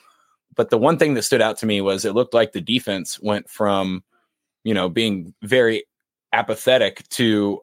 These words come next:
"Oh my God, we've got an offense that can actually produce a little bit if we put 'em in a good spot." So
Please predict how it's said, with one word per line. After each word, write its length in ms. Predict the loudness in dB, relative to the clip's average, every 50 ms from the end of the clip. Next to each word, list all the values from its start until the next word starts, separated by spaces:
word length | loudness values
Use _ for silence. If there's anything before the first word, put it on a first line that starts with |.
| _
"Oh 140 | 0 0 0
my 120 | 0 0
God, 360 | 0 2 2 2 2 0 -2 -6
we've 560 | -8 -8 -8 -8 -8 -6 -4 -2 -2 0 0
got 160 | 0 0 0
an 100 | 0 2
offense 440 | 2 0 0 0 -4 -8 -8 -8 -6
that 160 | -6 -6 -4
can 360 | -4 -4 -4 -4 -6 -8 -8 -4
actually 300 | -4 -4 -2 0 0 -2
produce 320 | 0 0 0 2 2 2 2
a 40 | 2
little 160 | 0 0 2
bit 140 | 2 0 0
if 100 | 0 -2
we 100 | -4 -4
put 140 | -2 -2
'em 80 | 0 0
in 80 | -2 -2
a 40 |
good 180 | -2 -2 -4 -4
spot." 380 | -2 0 2 2 2 0 -2 -8 _ _ _ _ _ _ _ _
So 500 | _ -4 0 2 4 4 4 2 0 -4